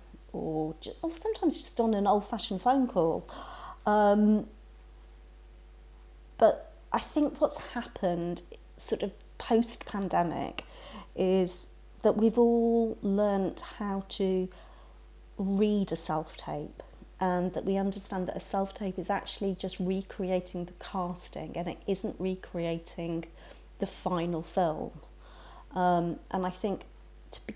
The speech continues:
begin with, when we were doing a lot of self-tapes, directors were looking at actors' self-tapes and going, "Yeah, but that isn't what I wanted." And they weren't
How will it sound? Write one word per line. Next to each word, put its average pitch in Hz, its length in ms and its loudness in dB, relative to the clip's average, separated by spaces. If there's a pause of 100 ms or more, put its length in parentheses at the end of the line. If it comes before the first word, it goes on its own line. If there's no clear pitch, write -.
(420)
begin 254 320 6
with, 170 480 0
when 180 180 -2
we 180 120 0
were 175 80 -2
doing 175 260 -2
a 170 40 -4
lot 170 140 -2
of - 60 -16
self-tapes, 175 720 -4
directors 190 600 -2
were 190 60 2
looking 190 440 -4 (120)
at - 420 -10 (580)
actors' - 360 -6
self-tapes - 800 0
and 180 160 -4
going, 170 400 2 (360)
"Yeah, 226 160 10
but - 220 0
that 208 180 0
isn't 202 240 -2
what 180 160 0
I 185 80 2
wanted." 190 720 0 (720)
And 202 180 2
they 208 100 4
weren't 220 520 4